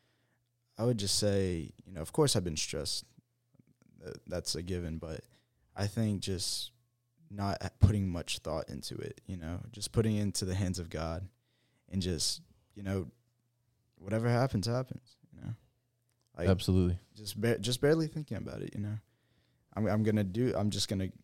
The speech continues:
Speaker 1: go ahead and do it, you know. Whatever the outcome, at least I know I did it and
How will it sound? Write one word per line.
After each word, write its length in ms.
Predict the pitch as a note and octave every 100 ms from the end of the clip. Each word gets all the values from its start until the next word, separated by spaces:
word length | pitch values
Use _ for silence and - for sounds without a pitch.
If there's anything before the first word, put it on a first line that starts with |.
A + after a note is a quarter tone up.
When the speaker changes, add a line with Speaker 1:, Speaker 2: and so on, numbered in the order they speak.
| A2
Speaker 1:
go 140 | G#2+
ahead 180 | A#2 G#2
and 100 | G2+
do 140 | F#2+
it, 140 | E2 -
you 140 | - F2
know. 220 | E2+ F2+
Whatever 320 | - G2+ G#2+ G#2
the 140 | F#2+
outcome, 460 | F#2 F#2+ E2 E2+ G2
at 140 | F#2+
least 200 | G2+ -
I 40 | G2
know 220 | F#2+ F#2
I 120 | D2+
did 240 | F2 F#2 D#2+
it 200 | - -
and 460 | - F2+ F#2 F#2+